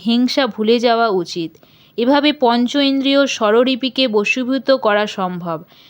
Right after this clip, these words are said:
লাভ হয় ভক্তি, যে ভক্তির দ্বারা শ্রীহরির চরণে চিত্ত নিবেদিত হয়। তাই সখাগণ, তোমরা চিত্ত মাঝে সেই পরম পুরুষ শ্রীকৃষ্ণের চিত্র অঙ্কিত করে তার ভজনা করো।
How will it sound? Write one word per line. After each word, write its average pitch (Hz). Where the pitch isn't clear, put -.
লাভ 233
হয় 285
ভক্তি, 240
যে 233
ভক্তির 269
দ্বারা 247
শ্রীহরির 240
চরণে 233
চিত্ত 262
নিবেদিত 226
হয়। 170
তাই 226
সখাগণ, 247
তোমরা 285
চিত্ত 285
মাঝে 302
সেই 294
পরম 254
পুরুষ 285
শ্রীকৃষ্ণের 262
চিত্র 262
অঙ্কিত 226
করে 262
তার 226
ভজনা 214
করো। 170